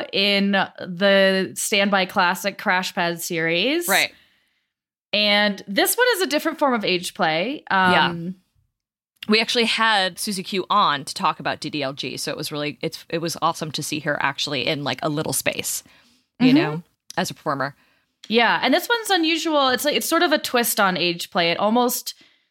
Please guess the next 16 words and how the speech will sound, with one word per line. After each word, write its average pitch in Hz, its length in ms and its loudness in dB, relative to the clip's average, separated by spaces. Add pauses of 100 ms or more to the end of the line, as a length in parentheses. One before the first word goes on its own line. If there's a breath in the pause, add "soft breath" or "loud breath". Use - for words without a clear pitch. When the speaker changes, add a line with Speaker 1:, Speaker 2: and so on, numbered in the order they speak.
(100 soft breath)
Speaker 1:
skirts 214 460 2
the 214 100 -2
category 185 480 0
just 185 180 -6
a 196 40 -2
little 180 260 0
bit 165 260 0
because 180 300 -4
it's, - 380 -2 (600 soft breath)
uh, 165 480 2 (460)
it's 202 240 -4
Poppy 220 360 2
Cox 190 400 -2 (140)
role 196 260 0
playing 185 360 0
that 170 180 -4